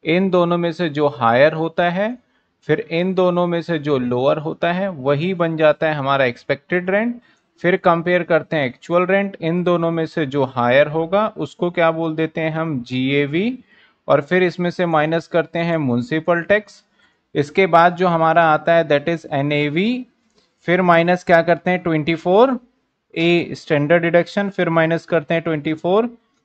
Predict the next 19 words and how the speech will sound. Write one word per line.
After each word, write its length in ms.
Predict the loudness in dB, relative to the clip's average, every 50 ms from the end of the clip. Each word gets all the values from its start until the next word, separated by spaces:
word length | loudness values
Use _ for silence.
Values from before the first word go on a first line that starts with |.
| _ -16
बी 460 | -10 -2 0 2 2 2 0 -2 -4 -8 _ -20 _ _ _ _ 0
इंटरेस्ट 520 | 2 4 4 4 4 4 2 2 2 0 -2
का 80 | 2
डिडक्शन। 580 | 2 4 4 4 2 0 -2 -6 -6 -6 -6 -8 _ _ _ _ _ _ _ _ _ -2
इंटरेस्ट 520 | 0 2 2 2 4 4 2 2 2 2 0
के 80 | 2
डिडक्शन 460 | 2 4 4 4 2 2 0 -4 -2
में 120 | -2 -2 -4
सर 200 | 0 0 -2 0
क्या 220 | 2 2 4 4
देखा 360 | 4 2 -2 -2 2 0 0
था? 200 | 2 2 0 0
इंटरेस्ट 540 | 0 0 -2 -4 -4 0 0 0 0 0 -2
के 80 | -2 -2
डिडक्शन 500 | 0 2 2 2 2 0 0 -4 -4 -2
में 240 | 0 -2 -4 -4 -2
दो 180 | -2 -2 0
बातें 380 | 4 4 2 2 2 -2 -6 -6
थी 380 | -4 -6 -6 -6 -6 -10 -12